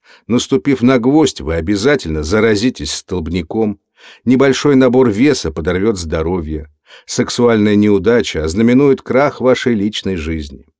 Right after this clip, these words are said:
Мелких неприятностей просто не бывает, только полномасштабные катастрофы. Даже повседневные события могут быть окрашены предчувствием самых страшных сценариев.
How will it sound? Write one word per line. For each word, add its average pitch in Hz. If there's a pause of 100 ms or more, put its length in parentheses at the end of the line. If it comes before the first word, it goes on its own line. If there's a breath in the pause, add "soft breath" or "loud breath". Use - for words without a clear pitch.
(360 soft breath)
Мелких 117
неприятностей 113
просто 92
не 113
бывает, 123 (300 soft breath)
только 113
полномасштабные 110
катастрофы. 80 (640 soft breath)
Даже 117
повседневные 113
события 98
могут 92
быть 98
окрашены 92
предчувствием 95
самых 123
страшных 90
сценариев. 80